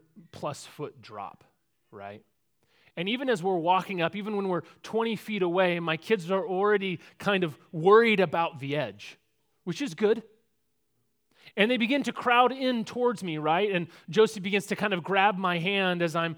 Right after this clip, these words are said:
going out there, and she's a little concerned. You know, I'm ten feet away. She's a little concerned. "You're a little too close, Dad." And I'm thinking, "No, I'm gonna take you out here farther," right?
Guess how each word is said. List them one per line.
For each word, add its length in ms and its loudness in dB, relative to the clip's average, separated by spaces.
going 380 0
out 280 2
there, 160 0
and 80 -4
she's 180 -8
a 40 0
little 200 2
concerned. 680 -2
You 80 0
know, 80 2
I'm 100 0
ten 240 -4
feet 160 -6
away. 280 4
She's 180 -8
a 20 -10
little 120 0
concerned. 340 -6
"You're 100 -2
a 80 0
little 200 -4
too 180 -10
close, 420 0
Dad." 340 -10
And 120 2
I'm 140 2
thinking, 440 -4
"No, 220 -6
I'm 180 -6
gonna 140 -8
take 260 -14
you 80 -8
out 140 -6
here 140 -12
farther," 500 -4
right? 260 -12